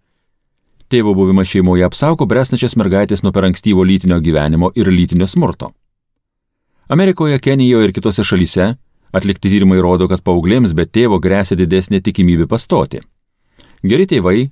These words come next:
parodo dukterims užtektinai švelnumo ir dėmesio, rūpinasi mergaičių saugumu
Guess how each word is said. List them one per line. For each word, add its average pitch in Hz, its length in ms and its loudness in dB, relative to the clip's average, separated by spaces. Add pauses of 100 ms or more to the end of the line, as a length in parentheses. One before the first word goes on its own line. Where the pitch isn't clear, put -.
(220)
parodo 92 300 0
dukterims 92 500 0
užtektinai 95 480 -2
švelnumo 85 440 0
ir 80 100 -2
dėmesio, 123 480 -4 (320)
rūpinasi 180 420 0
mergaičių 117 320 0
saugumu 87 560 0